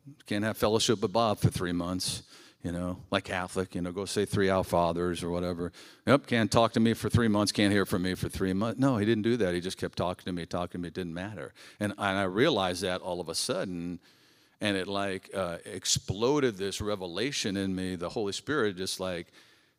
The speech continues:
it gave me such a freedom to be more brutally honest, more, uh, looking at myself c-, more closely and w-, what were my actions? How am I dealing in my relationships with my wife, with my kids, with my brothers in Christ,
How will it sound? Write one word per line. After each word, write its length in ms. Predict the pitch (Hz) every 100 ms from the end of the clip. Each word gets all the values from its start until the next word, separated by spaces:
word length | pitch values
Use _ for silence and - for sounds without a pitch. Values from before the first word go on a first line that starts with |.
| _
it 160 | - 95
gave 180 | 110 110
me 80 | 104
such 260 | - 104
a 40 | 90
freedom 640 | - 117 139 104 95 95
to 440 | - 95 92 92 - _ -
be 160 | 104 95
more 840 | 92 110 143 147 127 104 87 80 _ _ _ -
brutally 460 | 95 98 95 90
honest, 580 | 80 87 82 76 73 -
more, 760 | 95 131 139 131 117 101 90 - - -
uh, 260 | 101 92 98
looking 320 | 117 123 117
at 80 | 98
myself 500 | 98 87 - 95 85 -
c-, 80 | -
more 180 | 92 85
closely 720 | - 98 104 - 92 87 90
and 220 | 90 90
w-, 200 | - 87 - -
what 180 | 104 110
were 140 | 107
my 160 | 95 92
actions? 520 | 95 92 - 85 87
How 280 | 104 113 127
am 100 | 110
I 120 | 98
dealing 320 | 98 98 95
in 80 | 92
my 100 | 90
relationships 800 | 87 87 85 - 82 - 80 -
with 160 | 87 -
my 160 | 87
wife, 380 | 85 80 76 -
with 120 | 92
my 160 | 98 90
kids, 380 | - 90 82 -
with 80 | 92
my 140 | 90
brothers 460 | 80 92 92 92 85
in 80 | 85
Christ, 580 | 98 95 85 80 -